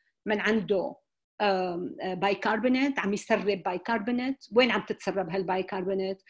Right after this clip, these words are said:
بالاسهال ولا من الكليه؟ يا اما عم يحبس الهيدروجين. ليش عم يحبس الهيدروجين؟ لانه ما عاد فينه ياخذ الصوديوم يكبه، مشان هيك عم يحبس الهيدروجين.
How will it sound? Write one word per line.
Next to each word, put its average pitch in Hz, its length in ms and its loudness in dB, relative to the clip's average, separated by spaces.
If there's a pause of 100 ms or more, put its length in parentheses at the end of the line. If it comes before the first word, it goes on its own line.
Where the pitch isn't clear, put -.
(240)
بالاسهال 254 920 0 (280)
ولا 220 240 4
من 208 120 2
الكليه؟ 196 640 -2 (540)
يا 330 120 6
اما 269 680 4
عم 233 260 0
يحبس 247 600 2
الهيدروجين. 196 640 -2
ليش 269 220 4
عم 196 140 -2
يحبس 208 380 -6
الهيدروجين؟ 196 720 -6 (300)
لانه 226 260 4
ما 226 120 2
عاد 311 200 2
فينه 247 240 0
ياخذ 226 360 0
الصوديوم 226 540 0
يكبه، 196 560 0
مشان 175 240 -6
هيك 214 160 -2
عم 214 140 0
يحبس 233 380 -4
الهيدروجين. 233 800 -4